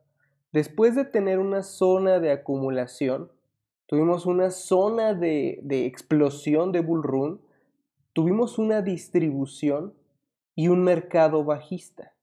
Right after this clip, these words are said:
¿ok? Distribución y mercado bajista.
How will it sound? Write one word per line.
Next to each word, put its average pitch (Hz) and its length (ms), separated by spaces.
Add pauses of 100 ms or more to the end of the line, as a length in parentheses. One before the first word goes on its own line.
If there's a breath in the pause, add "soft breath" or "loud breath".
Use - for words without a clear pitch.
¿ok? 165 380
Distribución 143 680
y 202 60
mercado 139 460
bajista. - 540